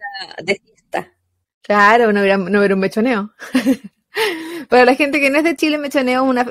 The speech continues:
Speaker 2: una ceremonia de iniciación que se hace a lo universitario y también incluye fiestas y cosas así. Eh,
Speaker 1: Actividades, sí.
Speaker 2: actividades recreativas para el primer año de universitario y que participan todos, en verdad, porque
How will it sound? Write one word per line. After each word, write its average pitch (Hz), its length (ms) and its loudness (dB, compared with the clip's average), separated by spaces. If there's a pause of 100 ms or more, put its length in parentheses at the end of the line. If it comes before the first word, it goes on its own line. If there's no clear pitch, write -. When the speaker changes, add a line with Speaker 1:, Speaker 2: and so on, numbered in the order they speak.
Speaker 2:
una 226 460 0
ceremonia 220 500 0
de 214 60 4
iniciación 214 640 0
que - 140 -10
se 214 80 -2
hace 214 160 0
a - 40 2
lo 196 100 0
universitario 208 680 0
y 208 200 0
también 202 300 0
incluye 208 360 2
fiestas 190 480 -4
y 226 100 -8
cosas - 280 -10
así. - 180 -20 (1080)
Eh, 190 200 6
Speaker 1:
Actividades, 185 500 0
sí. - 260 -12
Speaker 2:
actividades 240 640 4
recreativas 202 680 2
para 190 240 -2
el 170 300 -2
primer 202 280 0
año 190 240 -2
de 185 80 -4
universitario 202 600 -2
y 214 140 -4
que 202 680 0
participan 220 520 2
todos, 202 260 4
en 196 80 -2
verdad, 180 300 -4
porque 214 500 0